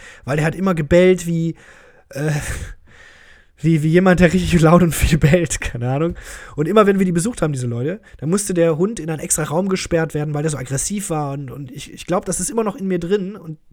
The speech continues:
deswegen ist da irgendwie noch so eine, nicht atta-, ab-, nicht apat-, atap-, ähm, antipat-, ähm, keine Abneigung gegenüber Hunden, aber irgendwie fällt's mir da so schwer. So, es fällt mir schwer, irgendwie mir einzureden, dass Hunde okay sind.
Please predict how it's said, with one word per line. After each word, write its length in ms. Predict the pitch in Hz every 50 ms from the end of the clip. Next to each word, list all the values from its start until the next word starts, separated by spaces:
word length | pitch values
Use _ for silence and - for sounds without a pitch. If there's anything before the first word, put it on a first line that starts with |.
| - - _ _ -
deswegen 360 | 165 180 - 196 202 202 196
ist 160 | 196 202 -
da 80 | - -
irgendwie 180 | 190 214 214
noch 120 | 202 202 190
so 120 | 196 196
eine, 160 | 190 190 180 - - - - - - _ _ -
nicht 220 | 165 170 - -
atta-, 320 | 175 185 - 196 165 - -
ab-, 320 | - - 147 143 - 147
nicht 200 | 165 185 190 -
apat-, 360 | - 156 - 160 160 - -
atap-, 420 | - - - - - 151 - - - - _ _ _ - -
ähm, 340 | 139 147 147 147 143 139 127 _ _ _ _ _
antipat-, 500 | - 160 156 - 165 156 - 151 147 - _ _ _ _ _
ähm, 300 | - 143 143 143 143 107 117 - - _ - - _ _ _ _ _ _ _ _ _ _ _ _ _ _ _ _ _ _
keine 280 | - - - 202 202 190
Abneigung 420 | 208 - - 240 214 185 170 151
gegenüber 380 | - 147 135 135 135 139 127 110
Hunden, 300 | 127 123 131 139 160 175
aber 320 | - - 170 185 190 180
irgendwie 420 | - - 196 226 226 226 226 214 196 294
fällt's 280 | - - - 208 208 -
mir 80 | 214 208
da 80 | 185
so 100 | 180 185
schwer. 440 | 180 - - 185 170 151 123 95 90 - _
So, 300 | - - 95 87 90 90 - 120 113 -
es 100 | 127 -
fällt 180 | - 175 185 208
mir 60 | 190
schwer, 300 | - - 175 165 165 170
irgendwie 320 | 143 156 165 156 156 156
mir 180 | 151 156 156 135
einzureden, 400 | 139 196 180 - - 147 156 151
dass 160 | 151 143 -
Hunde 180 | 160 165 156 139
okay 300 | 120 123 - - 123 127
sind. 300 | 123 95 85 87 -